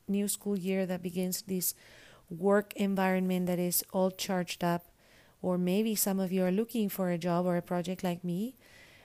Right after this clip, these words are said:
and you had a shift in whatever is going on in your life right now and you're waiting. Or maybe you are suffering the grief of having lost a job.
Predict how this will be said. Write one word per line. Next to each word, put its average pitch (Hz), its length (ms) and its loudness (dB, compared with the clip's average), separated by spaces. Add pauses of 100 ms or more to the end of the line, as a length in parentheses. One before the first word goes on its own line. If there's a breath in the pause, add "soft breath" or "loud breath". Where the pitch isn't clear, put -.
and 180 200 2
you 180 120 2
had 185 180 0
a 180 80 2
shift - 540 -4
in 185 320 -2
whatever 180 480 0
is 175 120 -2
going 175 300 -2
on 175 160 -2
in 175 80 -2
your 175 140 0
life 175 240 0
right 180 180 -2
now 175 300 0
and 180 160 0
you're 170 120 0
waiting. 175 520 -2 (480 loud breath)
Or 202 120 2
maybe 226 260 4
you 247 200 2
are 233 80 2
suffering 247 440 2
the 220 100 4
grief 240 320 -2
of 202 100 -4
having 214 300 2
lost 226 340 2
a 226 60 0
job. 170 340 0